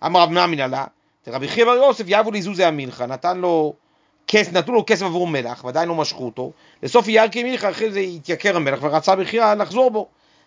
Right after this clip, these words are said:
עתה לקם את רבי יוחנן, עמד לפני רבי יוחנן, אמר לרבי יוחנן, זיל, הבו ליה, לך תביא להם את המלח, והיא לא אקבל עליך מי שפרע.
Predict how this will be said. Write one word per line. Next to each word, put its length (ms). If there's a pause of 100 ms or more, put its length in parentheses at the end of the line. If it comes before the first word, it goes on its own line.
עתה 220
לקם 200
את 40
רבי 140
יוחנן, 300
עמד 160
לפני 180
רבי 140
יוחנן, 360
אמר 240
לרבי 260
יוחנן, 200
זיל, 160
הבו 240
ליה, 100
לך 160
תביא 240
להם 120
את 60
המלח, 400 (500)
והיא 140
לא 100
אקבל 240
עליך 220
מי 140
שפרע. 460